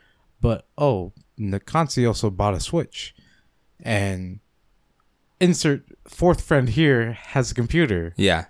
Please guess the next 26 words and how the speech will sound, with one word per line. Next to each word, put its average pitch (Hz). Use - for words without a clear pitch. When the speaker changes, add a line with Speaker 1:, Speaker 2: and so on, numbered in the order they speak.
Speaker 1:
We 120
can 151
all 156
play 143
Paladins 117
together." 110
Speaker 2:
That's -
dope. 87
That's 107
exciting. 90
Speaker 1:
And 113
we 113
can 120
all 120
play 110
Smite 107
together, 151
and 101
we 107
can 135
all 127
play 123
Realm 113
Royale 120
together. 110
Like, 98